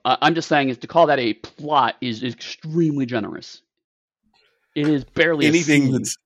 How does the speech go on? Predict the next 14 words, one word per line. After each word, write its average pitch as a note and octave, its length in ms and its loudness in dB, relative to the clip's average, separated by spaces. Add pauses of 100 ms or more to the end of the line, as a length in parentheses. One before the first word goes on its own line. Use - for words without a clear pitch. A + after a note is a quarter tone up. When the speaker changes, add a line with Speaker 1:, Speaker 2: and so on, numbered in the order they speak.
(720)
Speaker 2:
anything D3+ 320 0
that's G#2+ 160 -4
not G#2+ 180 0
related F#2 280 -2
to F2+ 40 -16
the E2+ 100 -10
Doctor, E2+ 400 -2
if - 100 -6
I'm F#2 120 -2
calling F#2+ 260 -4
a E2 60 -8
plot, D#2 340 -6
is - 100 -14
generous. A1 480 -14